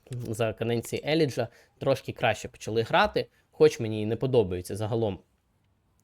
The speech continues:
е, їх склад, хоч я і вважаю Сьюхі, е,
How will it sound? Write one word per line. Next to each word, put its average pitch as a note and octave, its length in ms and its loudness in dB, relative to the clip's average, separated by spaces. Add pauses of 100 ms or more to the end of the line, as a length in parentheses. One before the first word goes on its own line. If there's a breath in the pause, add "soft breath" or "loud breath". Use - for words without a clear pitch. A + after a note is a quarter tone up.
(140)
е, G2+ 280 -2
їх B2 140 -2
склад, - 360 2
хоч - 320 -4
я A2+ 80 2
і C3 180 -4
вважаю G#2+ 460 -2
Сьюхі, - 480 -4 (400 soft breath)
е, F#2+ 320 -6